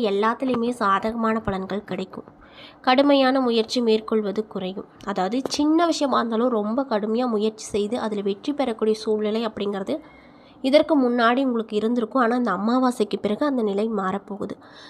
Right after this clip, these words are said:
சின்னதா ஒரு விஷயத்துக்கு சின்னதா ஒரு முயற்சி எடுத்தாவே போதும், டக்குன்னு முடிஞ்சிரும். அது மட்டும் இல்லாம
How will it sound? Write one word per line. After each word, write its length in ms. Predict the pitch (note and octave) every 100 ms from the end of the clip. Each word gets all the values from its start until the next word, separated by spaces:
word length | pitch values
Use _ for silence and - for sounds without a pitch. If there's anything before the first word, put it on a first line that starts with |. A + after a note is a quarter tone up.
| - -
சின்னதா 480 | D4 D4+ D#4+ D#4+ D#4+
ஒரு 180 | C4+ B3
விஷயத்துக்கு 500 | - A#3 A#3 A3+ C4
சின்னதா 480 | - C4+ C#4 C#4+ D4 C#4
ஒரு 200 | B3 A3 G#3 G3+ G3+ - - - - -
முயற்சி 400 | A3+ A#3+ B3 B3+
எடுத்தாவே 500 | G#3 G#3 A#3+ A3 A3+
போதும், 400 | A3+ G3+ A3 D#4 -
டக்குன்னு 380 | A3 G3+ - C4
முடிஞ்சிரும். 480 | G#3+ G3 G3+ G#3 - - - - - - - -
அது 160 | A3+ A#3+
மட்டும் 240 | C4 C#4
இல்லாம 240 | A#3+ A#3